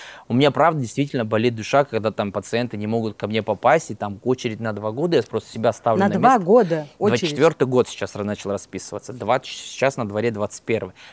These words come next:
Speaker 1: Правда, мне дико, я понимаю всех девушек, э, вам нужно вчера. Не то,
Speaker 2: А
Speaker 1: что
Speaker 2: как
Speaker 1: вам
Speaker 2: это
Speaker 1: нужно.
Speaker 2: они записываются на двадцать четвертый? Вот ей нужна грудь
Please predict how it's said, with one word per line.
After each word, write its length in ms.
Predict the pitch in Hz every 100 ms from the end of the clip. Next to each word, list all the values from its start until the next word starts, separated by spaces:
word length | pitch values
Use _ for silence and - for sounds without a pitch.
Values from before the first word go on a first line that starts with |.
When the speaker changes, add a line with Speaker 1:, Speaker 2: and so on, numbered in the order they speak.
| -
Speaker 1:
Правда, 320 | 127 165 147
мне 160 | 120 113
дико, 280 | 120 165 131
я 100 | 107
понимаю 560 | 110 117 151 160 131
всех 300 | 117 - 131
девушек, 560 | 113 120 101 - - - _
э, 280 | 98 104 101
вам 280 | 98 131 131
нужно 260 | 131 120 117
вчера. 440 | - 113 117 95 _ _ _
Не 120 | 101
то, 140 | - 170
Speaker 2:
А 20 |
Speaker 1:
что 80 | 165
Speaker 2:
как 100 | 151
Speaker 1:
вам 60 | 131
Speaker 2:
это 80 | 208
Speaker 1:
нужно. 0 |
Speaker 2:
они 80 | -
записываются 600 | 190 190 214 - 170 156
на 80 | 170
двадцать 260 | 170 175 -
четвертый? 320 | 180 170 -
Вот 160 | 151 147
ей 100 | 233
нужна 320 | 226 160 190
грудь 300 | 180 160 151